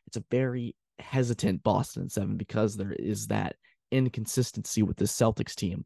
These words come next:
but we'll see how things progress in the N B A Finals. So in the Eastern Conference Finals, I have Miami and Boston in a rematch, and I have Los Angeles and Denver. So we have exactly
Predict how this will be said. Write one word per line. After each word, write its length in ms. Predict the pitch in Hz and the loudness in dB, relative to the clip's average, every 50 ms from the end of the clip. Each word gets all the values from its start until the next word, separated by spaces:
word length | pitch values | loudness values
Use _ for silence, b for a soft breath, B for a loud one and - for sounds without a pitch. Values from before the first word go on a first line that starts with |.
| - _ | -2 _
but 200 | 139 180 175 - | 0 0 0 0
we'll 100 | - 131 | -2 -2
see 340 | - - - - - - 120 - _ _ _ _ _ _ _ _ _ _ - | -2 -2 -4 -4 -4 -4 -6 -8 _ _ _ _ _ _ _ _ _ _ -10
how 80 | 110 | -6
things 220 | - - 110 107 - | -4 -4 -6 -6 -6
progress 500 | - 127 113 131 127 120 98 - - - | -8 -4 -2 0 0 0 -2 -6 -8 -6
in 100 | 107 110 | -2 0
the 100 | 107 110 | 0 0
N 60 | 110 | 0
B 100 | 110 107 | 0 -2
A 40 | - | 0
Finals. 360 | - 120 120 113 101 - - | 2 0 0 0 -4 -6 -2
So 280 | - 185 175 156 139 b b b b b b | 0 2 2 2 0 b b b b b b
in 120 | - 139 | 0 2
the 60 | 147 151 | 2 4
Eastern 260 | 156 143 - 143 127 | 2 2 2 0 0
Conference 300 | 131 117 117 113 117 - | 2 0 -2 -2 -2 2
Finals, 280 | - 123 117 113 107 | 2 4 4 4 2
I 120 | 113 110 110 | 2 2 0
have 100 | 104 - | 0 0
Miami 340 | 107 107 117 123 123 127 123 | -2 0 0 2 2 2 0
and 100 | 117 110 | 0 -2
Boston 380 | 110 110 120 - - - 113 | -2 -4 -4 -8 -4 -4 -2
in 80 | 107 107 | 0 2
a 20 | |
rematch, 460 | 107 120 131 139 147 147 147 - - | 4 6 6 6 6 4 2 -2 -4
and 80 | 113 113 | -4 -2
I 60 | 107 | 0
have 160 | 104 104 104 | 0 0 -2
Los 260 | 104 104 113 117 - 120 | -4 -6 -8 -6 -4 -2
Angeles 460 | 120 123 120 127 123 127 123 - b b b b b b | -2 0 0 0 0 0 -2 -2 b b b b b b
and 240 | - 107 107 107 - | -4 -2 -2 -2 2
Denver. 340 | - - 127 135 - - - - b b b b b | 4 4 4 6 4 0 -8 -10 b b b b b
So 140 | _ - 104 | _ -8 -4
we 120 | 104 117 110 | -4 -2 0
have 160 | 139 - - - | 0 -2 -2 -4
exactly 720 | - - - - - - - - - 131 104 107 117 | -8 -8 -6 -6 -4 -4 -4 -2 0 0 2 2 2